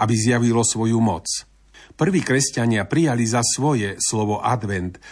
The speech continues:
aby ním vyjadrili svoj vzťah Ježišovi Kristovi. Ježiš je náš kráľ. Vstúpil do chudobnej provincie nazývanej Zem,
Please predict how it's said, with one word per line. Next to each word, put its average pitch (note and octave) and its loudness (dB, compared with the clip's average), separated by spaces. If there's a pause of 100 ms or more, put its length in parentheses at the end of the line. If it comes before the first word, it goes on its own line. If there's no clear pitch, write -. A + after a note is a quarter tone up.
(140)
aby A#2+ 2
ním A#2+ 2
vyjadrili B2+ 0
svoj A#2 -2
vzťah A#2+ -2
Ježišovi G#2 -4
Kristovi. F2+ -6 (160)
Ježiš A#2 2
je - 2
náš A#2 0
kráľ. G2+ -2 (320)
Vstúpil A#2+ 2
do A2 0
chudobnej B2+ 0
provincie B2 0
nazývanej A2+ 0
Zem, B2 0